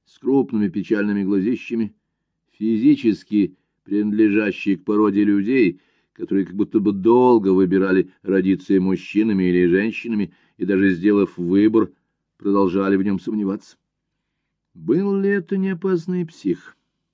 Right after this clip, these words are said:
Или он действительно узнал Савву по расклеенным на стендах фотографиям? Или самый убойный вариант? Савва сделал ему какую-нибудь подлянку в прошлом. Нет, Савва Сретенский всегда был аккуратен в работе,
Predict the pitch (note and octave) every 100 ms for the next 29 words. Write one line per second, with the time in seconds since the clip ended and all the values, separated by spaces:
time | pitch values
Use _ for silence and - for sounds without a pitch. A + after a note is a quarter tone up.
0 | _ _ _ _ _ _ _ _ _ F#2
1 | G#2+ A#2 A2+ A2+ - - G#3+ B3+ B3 F3+
2 | A#2+ A2 G#2 F#2 - G2+ F#2+ F#2 F2 G2+
3 | F#2+ - G2 G2 F#2+ F#2 F#2+ F2+ G2 F#2
4 | F#2 - F#2+ F#2+ F2 F#2 F2+ - _ _
5 | _ _ _ E2+ E2+ F#2 F#2+ A#2 C3 G#2+
6 | F#2 G2 A#2+ C3 G#2 G2 A2+ D3 _ _
7 | _ _ _ _ _ _ _ _ _ _
8 | F#2 F#2+ G#2 A#2 C3+ A#2+ G#2 A2+ B2 B2+
9 | C3 B2 C3 C3 C3 - C3 A2+ G2 E2
10 | G2 F2 G2 F2+ G2 F#2 _ _ _ _
11 | _ _ _ _ _ _ _ _ _ _
12 | _ _ _ _ _ G#2+ A#2+ A2+ G#2 F#2
13 | - A2+ A2 G2+ F#2+ - C#3 F3+ G2+ F#2
14 | F2 G2 F2+ - F#2+ F2 G#2 G2+ G#2+ A#2+
15 | A#2 C3+ D3+ B2+ F#2+ F#2 F#2 F#2+ F2+ F2+
16 | -